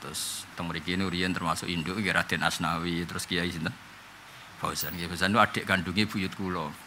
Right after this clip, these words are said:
Terus buyut kula namanya Sofia. Niku sami-sami putrane Mbah Maksum.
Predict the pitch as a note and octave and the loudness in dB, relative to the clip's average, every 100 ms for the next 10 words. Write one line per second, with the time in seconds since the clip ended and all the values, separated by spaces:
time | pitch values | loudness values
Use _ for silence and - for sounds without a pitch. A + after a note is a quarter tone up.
0 | - - - G2 - E2 - E2+ D#2+ F2 | -18 -18 -14 -10 -8 -6 -2 -4 0 2
1 | F#2+ F2 E2 F2 E2 D#2+ D#2+ E2 F2+ - | 4 4 2 -2 -4 -4 -2 2 2 2
2 | - - - - - - - - E2 F#2 | -12 -18 -18 -18 -18 -18 -14 -10 -6 0
3 | F2 E2+ E2+ F2+ E2+ F2+ F2 E2+ D#2+ D#2+ | 0 0 -2 -2 0 2 2 2 2 2
4 | - - | 0 -2